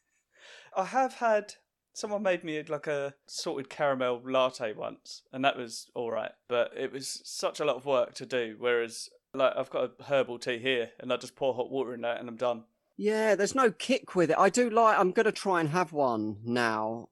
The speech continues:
Speaker 2: every day.
Speaker 1: Yeah.
Speaker 2: Um,
Speaker 1: Thanks for this podcast.
Speaker 2: I just feel it takes a little bit of discipline to have a herbal tea when I could have a coffee that's gonna kick me in the face.
Speaker 1: Yeah.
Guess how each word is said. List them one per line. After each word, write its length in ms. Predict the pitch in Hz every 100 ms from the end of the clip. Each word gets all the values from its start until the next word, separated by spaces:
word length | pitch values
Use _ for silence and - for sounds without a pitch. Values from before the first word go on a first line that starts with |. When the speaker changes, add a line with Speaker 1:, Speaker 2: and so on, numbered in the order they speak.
| -
Speaker 2:
every 340 | 131 117 131
day. 580 | 107 139 123 110 110 113 139
Speaker 1:
Yeah. 320 | 143 127 120
Speaker 2:
Um, 280 | 120 120 117 _
Speaker 1:
Thanks 180 | 175 165
for 60 | 160
this 100 | 151
podcast. 440 | 190 185 - -
Speaker 2:
I 60 | 190
just 240 | 196 233
feel 200 | - 233 196
it 100 | -
takes 360 | 190 185 -
a 60 | 170
little 340 | 175 214 190
bit 200 | 185 175
of 80 | 156
discipline 580 | 196 175 175 - 143 120
to 120 | -
have 80 | 127
a 60 | 123
herbal 420 | 156 147 131 135
tea 320 | - 165 151
when 140 | 131 131
I 80 |
could 180 | 123 147
have 160 | 139 123
a 60 | 117
coffee 460 | - 156 143 - 127
that's 180 | 117 -
gonna 180 | 123 117
kick 380 | - 143 -
me 140 | 131 127
in 80 | 123
the 80 |
face. 560 | - 139 127 117 107 -
Speaker 1:
Yeah. 320 | - 135 127